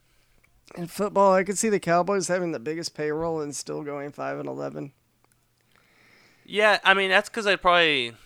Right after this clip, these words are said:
Speaker 2: that's 'cause I'd spend it on the people that are currently on their team and not actually bringing in new people.
Speaker 1: They'd be like, "Yeah, we don't need, uh, Tony,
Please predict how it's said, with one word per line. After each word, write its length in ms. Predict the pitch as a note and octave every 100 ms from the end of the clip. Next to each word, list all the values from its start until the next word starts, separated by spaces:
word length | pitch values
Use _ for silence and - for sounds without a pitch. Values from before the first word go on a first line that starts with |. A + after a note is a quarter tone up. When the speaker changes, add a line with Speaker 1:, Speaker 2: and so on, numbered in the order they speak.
| _ _ _ _ _ _ _ _ -
Speaker 2:
that's 200 | D3 -
'cause 180 | F3+
I'd 140 | F3+ D#3
spend 260 | - D3
it 80 | D#3
on 120 | D3+
the 80 | B2+
people 300 | - C3+ C3+
that 80 | B2+
are 80 | G2
currently 500 | - - A2+ G#2+ C3+
on 100 | C#3+
their 140 | D#3
team 340 | D3+ F3 E3+ D3+
and 140 | A#2+
not 160 | A2+ A#2
actually 340 | A#2 - A2
bringing 360 | F#2+ A2+ A#2 G#2+
in 200 | G2 F2+
new 160 | G#2
people. 480 | G2+ F#2+ F#2 F#2 F#2 _ _ _ _
Speaker 1:
They'd 180 | - F3
be 120 | E3+
like, 360 | F#3 F#3 G3 F#3
"Yeah, 360 | C4+ A3 F#3+ F3
we 300 | G3 C4 C4
don't 340 | G#3 E3 C3
need, 460 | E3 E3 D#3+ D#3+ D3+
uh, 480 | C3+ C3+ C3 - - _ -
Tony, 480 | F3 F3 D#3+ D#3+